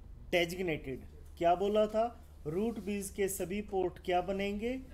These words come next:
डेजिग्नेटेड। और किस स्टेट में है?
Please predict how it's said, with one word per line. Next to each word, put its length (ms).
डेजिग्नेटेड। 960
और 280
किस 200
स्टेट 380
में 100
है? 220